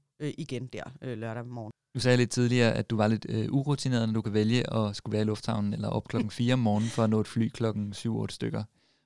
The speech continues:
Speaker 2: Men jeg ved godt, det er jo ikke det, du gør normalt, og det er heller ikke det, jeg gør normalt. Nogle gange kan man selvfølgelig være nødt til det. Men, øhm, altså, det helt optimale for os, det er at flyve ved tolv-tiden, så vi skal hjemmefra klokken ni om formiddagen. Vi har, øh, rimelig god tid til at komme op og få lidt morgenmad, og vi kan altid spise lidt frokost ude i lufthavnen.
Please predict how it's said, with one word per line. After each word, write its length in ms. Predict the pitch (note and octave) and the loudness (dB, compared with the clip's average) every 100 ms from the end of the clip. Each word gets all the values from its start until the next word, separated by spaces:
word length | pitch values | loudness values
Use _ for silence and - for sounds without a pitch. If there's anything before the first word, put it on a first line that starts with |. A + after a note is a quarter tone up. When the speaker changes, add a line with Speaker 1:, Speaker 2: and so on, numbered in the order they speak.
| - | 0
Speaker 2:
Men 100 | A#2+ | 6
jeg 80 | B2 | 6
ved 80 | |
godt, 160 | B2 A#2 | 6 4
det 100 | A#2+ | 6
er 40 | |
jo 80 | A#2 | 6
ikke 160 | A#2 - | 6 4
det, 120 | A2+ | 0
du 60 | G#2+ | 0
gør 120 | A#2 | -2
normalt, 440 | G#2 A2 - - - | -2 -4 -10 -12 -6
og 140 | A2+ | 0
det 60 | A#2 | 2
er 40 | |
heller 180 | A#2 A2 | 2 0
ikke 100 | G#2+ | 0
det, 100 | A2+ | 0
jeg 140 | G#2 | 0
gør 80 | A2 | -4
normalt. 340 | G#2 G2+ - | -4 -6 -4
Nogle 160 | A2 A2+ | -2 0
gange 120 | A2 | 0
kan 120 | A#2 | -2
man 100 | A2 | -2
selvfølgelig 320 | G#2 - A#2 A2+ | -4 -6 -4 -2
være 120 | G#2+ | 0
nødt 200 | G#2+ G#2+ | -2 -2
til 200 | - G#2 | -2 -4
det. 80 | G#2 _ _ _ _ _ | -6 _ _ _ _ _
Men, 240 | B2 A2+ A2 | -4 -2 0
øhm, 280 | G#2 G2+ G2 _ _ _ _ _ - | -2 -4 -10 _ _ _ _ _ -8
altså, 120 | - | 0
det 80 | C3+ | 2
helt 140 | D#3 | 2
optimale 320 | - B2 A#2+ | 0 -2 -2
for 120 | - | -2
os, 180 | A#2 A2+ | -4 -4
det 140 | - A#2+ | 0 2
er 80 | |
at 80 | A#2 | 2
flyve 200 | - A2+ | 0 -4
ved 60 | A2+ | -4
tolv-tiden, 520 | - A2 - B2 A2+ | -2 -2 -2 -2 -4
så 100 | - | -4
vi 60 | G#2+ | -6
skal 140 | - | -2
hjemmefra 340 | A2+ B2 B2 A2+ | -2 0 -4 -4
klokken 500 | A2 G#2 G#2 G#2 G2+ | -6 -6 -6 -6 -4
ni 140 | C#3+ D#3+ | -2 -2
om 80 | |
formiddagen. 500 | A2+ A2+ A#2+ A2+ A2 - _ _ _ _ _ | -2 -2 0 -2 -2 -8 _ _ _ _ _
Vi 80 | A#2+ | -2
har, 280 | A#2+ A#2+ G#2 | 0 0 0
øh, 80 | G#2 G#2+ | -2 -2
rimelig 180 | D#3 D3 | 0 0
god 160 | B2 | -2
tid 180 | - B2+ | -2 -4
til 180 | - B2 | -4 -6
at 120 | - | -6
komme 220 | - A#2 - | -8 -6 -2
op 260 | C#3 - - | -2 -2 -6
og 320 | A#2+ A2+ A2 | -4 -4 -4
få 120 | B2+ | -2
lidt 100 | A2+ | 0
morgenmad, 440 | A2 A#2+ C#3+ C3 | 0 0 -2 -4
og 80 | A#2 | -4
vi 60 | G#2+ | -4
kan 80 | A2 | -6
altid 200 | A2 A2 | -6 -8
spise 260 | - G#2+ | -8 -8
lidt 80 | - | -10
frokost 340 | - G#2+ A2 | -8 -8 -6
ude 80 | A2 | -6
i 40 | G#2 | -6
lufthavnen. 460 | G2+ - - A#2+ | -8 -8 -8 -8